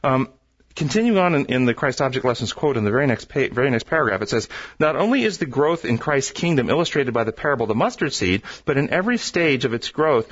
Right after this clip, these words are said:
the experience represents the par-, of the parable is repeated. For his church in every generation, God has a special truth and a special work." And I find this very fascinating, this, this line of thought. "The truth that is hid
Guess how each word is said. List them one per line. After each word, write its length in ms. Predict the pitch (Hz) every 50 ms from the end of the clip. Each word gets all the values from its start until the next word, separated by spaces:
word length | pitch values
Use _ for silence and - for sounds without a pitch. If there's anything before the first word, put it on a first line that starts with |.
| - - -
the 80 | 127
experience 500 | 123 - - - 151 160 175 196 180 -
represents 420 | 165 151 156 135 131 120 123 - -
the 80 | 135
par-, 280 | - - - 113 - -
of 160 | - 104 110
the 80 | 123 139
parable 360 | - - 117 98 98 98 110
is 100 | 110 110
repeated. 640 | 139 139 131 - - - 202 208 160 98 - 76 - - _ _ _ _ _ _ _ _ _ _ - - - - _
For 160 | - 151 135
his 260 | 120 156 143 135 -
church 640 | - - - - - 262 294 254 151 131 - - 127
in 240 | 120 120 127 - -
every 260 | 165 190 202 214 214
generation, 840 | 175 185 185 190 185 175 170 180 180 175 170 - - 110 101 110 104
God 340 | 107 117 113 120 139 151
has 180 | 143 131 127 123
a 60 | 143
special 420 | 139 - - 107 104 104 - 151 151
truth 380 | - - - 92 85 90 - -
and 160 | - 101 101 123
a 40 |
special 440 | - - - 85 - - - 104 117
work." 440 | 139 185 226 208 117 - - - - _ _ _ _ _ _ -
And 80 | 110
I 40 | 127
find 240 | - - 143 117 107
this 140 | 117 117 -
very 180 | - 98 95
fascinating, 480 | 92 - 92 90 95 - 92 82 80 85
this, 180 | 98 95 - -
this 220 | - 92 - - _ -
line 160 | 92 92 90
of 80 | 90 -
thought. 320 | - 98 90 82 - - - - - _ _ - 135 131
"The 80 | - 147
truth 320 | - - - 262 285 -
that 140 | 240 202 180
is 100 | 160 -
hid 400 | - - 185 185 185 151 127 120